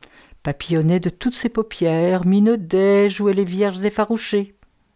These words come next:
Elle savourait l'instant avant de faire dégager le prince charmant d'un lever de barrière expéditif. « Si tu savais, mon beau, tu ne gaspillerais pas ta salive à essayer de me séduire », pensait-elle avec dépit.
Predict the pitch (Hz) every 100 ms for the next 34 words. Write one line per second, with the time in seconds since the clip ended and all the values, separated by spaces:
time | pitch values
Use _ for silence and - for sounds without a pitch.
0 | _ _ _ _ _ _ _ _ _ 196
1 | 196 - 277 233 220 220 208 190 - -
2 | 277 247 185 165 180 175 165 196 175 180
3 | 180 165 196 170 - 180 - 170 175 196
4 | 247 - - - - - 160 156 214 220
5 | 214 185 185 180 202 185 - 175 151 -
6 | - - - - - _ _ _ _ _
7 | _ - - - - - - 294 311 -
8 | 170 156 254 202 160 151 214 220 - _
9 | _ _ _ _ - 214 196 226 - 226
10 | 196 196 214 196 - 196 240 254 190 180
11 | - 185 185 180 180 202 185 220 226 214
12 | - 180 - 180 185 185 180 175 165 180
13 | - 175 -